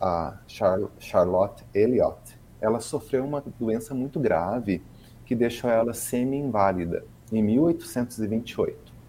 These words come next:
Ela tinha só trinta e dois anos de idade quando isso aconteceu, essa doença. Imagina,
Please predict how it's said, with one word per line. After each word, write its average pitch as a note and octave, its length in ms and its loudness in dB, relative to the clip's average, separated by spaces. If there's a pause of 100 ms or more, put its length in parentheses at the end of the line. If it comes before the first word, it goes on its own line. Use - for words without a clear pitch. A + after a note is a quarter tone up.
(800)
Ela G2+ 200 4
tinha C3+ 300 -4
só - 220 4
trinta G3 300 0
e D#3 60 2
dois C3+ 280 2
anos B2 200 2
de G#2+ 80 -2
idade F2+ 460 4
quando F#2 160 -2
isso - 160 -4
aconteceu, F#2+ 640 -4 (220)
essa F2 180 -8
doença. E2+ 460 -6 (440)
Imagina, F#2 460 2